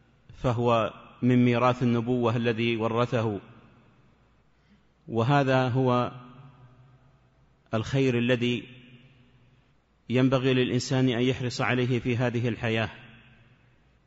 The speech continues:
وتعلمون حديث النبي صلى الله عليه وسلم الذي رواه مسلم في صحيحه: "إذا مات ابن آدم انقطع عمله إلا من ثلاث"،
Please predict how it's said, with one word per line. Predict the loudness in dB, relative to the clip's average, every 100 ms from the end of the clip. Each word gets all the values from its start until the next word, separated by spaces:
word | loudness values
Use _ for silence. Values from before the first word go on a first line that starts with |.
| _ _ _ -8
وتعلمون | -4 -2 0 2 4 2
حديث | 0 -2 -2 0
النبي | 0 0 -4
صلى | -4 -6 -4
الله | -2 -2 0
عليه | -2 -2 -2
وسلم | -2 -4 -4 -2 -2 -2 -6 -14 -20 -20 -20 -10 -4
الذي | -2 0
رواه | 2 4 4 4 2
مسلم | -2 -2 -2 -2
في | -2 -4
صحيحه: | -4 -4 -2 -2 -4 -6 -12 -20 -20 -20 _ _ _ _ _ _ _ _ _ _ 0
"إذا | 2 4
مات | 4 2 0
ابن | -2 0
آدم | 0 0 0 -2 -4 -14 -20 -20 -20 -20 -20 -20 _ _ _ _ _ _ -4
انقطع | -2 0 0 4 4 4
عمله | 4 4 2 0 0
إلا | 0 0 2
من | 0
ثلاث"، | -2 0 2 0 -4